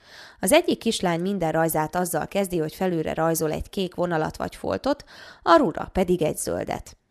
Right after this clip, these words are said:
Mindegy, hogy a csodálatos kenyérszaporítást, a tékozló fiú esetét, vagy a keresztút egy állomását kell éppen lerajzolni,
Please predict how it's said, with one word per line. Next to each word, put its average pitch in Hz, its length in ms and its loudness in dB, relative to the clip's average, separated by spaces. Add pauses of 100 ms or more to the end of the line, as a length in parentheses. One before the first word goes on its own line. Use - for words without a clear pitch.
(240)
Mindegy, 247 400 2
hogy 160 140 0
a 156 60 2
csodálatos 160 640 2
kenyérszaporítást, 180 1200 2
a - 80 -8
tékozló 170 600 2
fiú 170 280 0
esetét, 165 600 0 (340)
vagy 247 140 4
a 285 60 8
keresztút 220 540 0
egy 170 160 4
állomását 160 800 2
kell 156 160 0
éppen 170 320 0
lerajzolni, 214 680 2